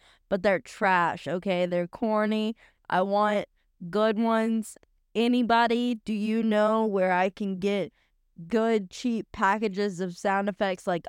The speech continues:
I want something like, like a D J spinning it back. So it's like, <laughs> I don't even know how to make that noise. But whenever I cut in like this, where it just, it just spins back, okay, it reverses.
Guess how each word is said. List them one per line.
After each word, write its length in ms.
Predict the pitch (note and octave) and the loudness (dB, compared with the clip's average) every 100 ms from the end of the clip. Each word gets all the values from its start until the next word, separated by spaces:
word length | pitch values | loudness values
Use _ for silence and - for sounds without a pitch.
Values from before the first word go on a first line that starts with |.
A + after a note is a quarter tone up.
| - | -4
I 120 | F#3+ | -2
want 280 | F#3+ G3 - | -2 -2 -4
something 400 | G3 F#3+ F#3 F#3 | -6 -4 -4 -4
like, 320 | F3+ F3 - _ _ | -4 -6 -12 _ _
like 160 | G3+ G3+ | -6 -4
a 40 | |
D 220 | F#3+ A3 A3 | -2 -4 -2
J 260 | G3+ G3 | 0 -2
spinning 600 | - - - A3 G#3 G3+ | -6 -14 -4 -2 0 0
it 120 | F#3+ | -2
back. 500 | - F#3+ E3 - - - _ _ | 0 0 0 -4 -16 -20 _ _
So 160 | A3 | -2
it's 200 | F3+ F3 | -2 0
like, 220 | F#3 F3 E3 - | -2 -4 -8 -14
<laughs> 100 | - | -12
I 1400 | A3+ C4 A#3+ G#3+ F#3 G3 F#3 - _ - D#4 A#3+ D#4+ C4+ | -4 -2 0 -2 -4 -8 -8 -10 _ -2 0 2 2 2
don't 200 | C#4+ C#4 | 2 2
even 200 | D4 C4 | 2 0
know 120 | A3 | 2
how 140 | G#3 G#3 | 2 0
to 80 | |
make 300 | F#3 E3+ F3+ | -2 -4 -4
that 220 | - F#3 F3+ | -4 -4 -2
noise. 560 | F#3 F3+ F3 D#3+ - _ _ _ _ _ _ | -4 -4 -4 -6 -10 _ _ _ _ _ _
But 180 | - A3+ | 0 0
whenever 380 | G3+ A3+ A3 G#3+ | 2 2 2 4
I 140 | G3+ - | 2 0
cut 340 | - G#3+ G#3+ | -4 0 0
in 160 | A3 G#3+ | 0 0
like 200 | F#3+ F#3 | -2 -4
this, 440 | F#3+ G3+ A3 - _ _ _ | -4 -4 -4 -10 _ _ _
where 240 | G#3 A3 | -2 0
it 100 | G3+ | 0
just, 400 | F#3 G3+ - - _ - | 0 -6 -6 -18 _ -6
it 180 | G#3+ F#3 | -4 -2
just 340 | G#3 G#3 - | -2 -2 -8
spins 540 | - - A#3+ A3 A#3 | -4 0 0 0 -4
back, 440 | F#3 G#3 E3+ E3+ F#3 | -2 0 0 -4 -10
okay, 260 | F#3+ G3+ | -6 -2
it 40 | G3 | -2
reverses. 920 | G3+ G3+ G3 G#3 F#3 F3+ E3+ F3 - | -2 -4 -2 -2 -4 -6 -6 -8 -14